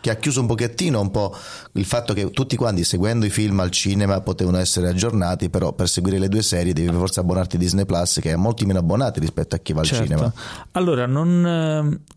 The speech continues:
Speaker 2: ti dico intanto che il film si può vedere pure senza aver visto niente, cioè lo,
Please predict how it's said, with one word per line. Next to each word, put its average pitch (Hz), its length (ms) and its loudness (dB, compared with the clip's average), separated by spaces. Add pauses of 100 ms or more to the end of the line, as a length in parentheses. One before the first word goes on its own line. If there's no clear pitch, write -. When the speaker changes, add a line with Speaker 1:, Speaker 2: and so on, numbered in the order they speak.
(180)
Speaker 2:
ti - 200 0
dico 123 160 2
intanto 196 480 0
che - 140 -2
il 117 300 0
film 160 260 2
si 127 160 0
può 120 160 0
vedere 113 680 0
pure 120 260 0
senza 113 300 0
aver 110 200 2
visto 110 500 0
niente, 110 960 2 (400)
cioè 107 320 -2 (320)
lo, 117 200 2